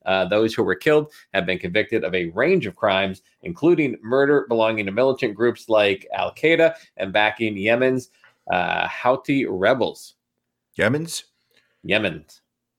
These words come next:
Speaker 2: Yemen's.
Speaker 1: Y-, Yemen?
Speaker 2: Documentary? Documentary?
Speaker 1: <laughs> Belarus?
Speaker 2: Belarus. <laughs>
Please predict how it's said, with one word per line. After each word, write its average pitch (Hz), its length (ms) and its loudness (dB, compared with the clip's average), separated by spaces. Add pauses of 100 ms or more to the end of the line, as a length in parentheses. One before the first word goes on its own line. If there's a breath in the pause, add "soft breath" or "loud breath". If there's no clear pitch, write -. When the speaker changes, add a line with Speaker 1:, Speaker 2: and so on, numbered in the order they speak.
(240)
Speaker 2:
Yemen's. 90 420 -6
Speaker 1:
Y-, 85 120 -14 (200)
Yemen? 101 420 -2 (1400)
Speaker 2:
Documentary? 151 880 -2 (400)
Documentary? 95 1040 -2
Speaker 1:
<laughs> - 640 -4
Belarus? 117 540 0 (640 loud breath)
Speaker 2:
Belarus. 196 960 -2
<laughs> 190 2500 2